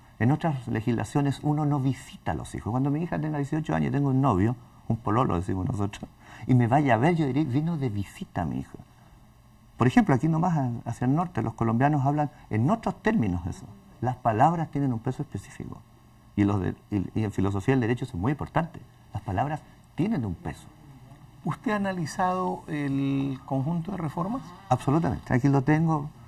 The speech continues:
Speaker 1: Eh, me parece
Speaker 2: ¿Qué
Speaker 1: que
Speaker 2: le
Speaker 1: hay
Speaker 2: parece
Speaker 1: algún
Speaker 2: lo más visible?
Speaker 1: Lo más visible me parece que hay que constitucionalizar el código.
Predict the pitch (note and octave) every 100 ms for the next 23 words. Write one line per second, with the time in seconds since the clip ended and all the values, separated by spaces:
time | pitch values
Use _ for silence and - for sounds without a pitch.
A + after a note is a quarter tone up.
0 | - - - - A#2 A2 G#2+ G#2+ G#2 A2+
1 | C#3 F3 G3+ G#3+ G#3+ F3+ E3+ E3 F3 G#3
2 | G3 E3+ F#3 - F#2 D#2 - - - -
3 | - - - C3 E3+ G#3 B3 G#3 F3+ -
4 | G#3 G#3 F3 D#3 F3 F3 D#3+ E3 E3 E3
5 | E3 - D3+ D3+ D3+ D3 C#3+ - G3+ F#3+
6 | - C#4 A#3 -